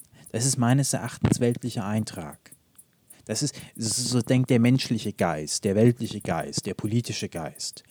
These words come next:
Ich habe eine Ideologie, die ist die Wahrheit, die ist das Unberührbare und ich gehe hinaus und trage sie in andere Länder.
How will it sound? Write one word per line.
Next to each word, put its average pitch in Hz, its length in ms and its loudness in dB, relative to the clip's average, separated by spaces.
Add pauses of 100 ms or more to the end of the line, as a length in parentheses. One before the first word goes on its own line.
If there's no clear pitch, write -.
(140)
Ich - 160 -10
habe 98 320 -2
eine 98 220 -6
Ideologie, 104 720 -2
die 139 180 -4
ist - 220 -6
die 90 180 -10
Wahrheit, 147 680 -2
die 104 300 -2
ist - 260 -6
das - 320 -6 (440)
Unberührbare 147 1120 4 (320)
und 123 200 -4
ich - 180 -8
gehe 135 300 6
hinaus 117 760 8
und 139 200 2
trage 127 460 6
sie 123 180 0
in 120 80 0
andere 113 440 0
Länder. 95 480 -2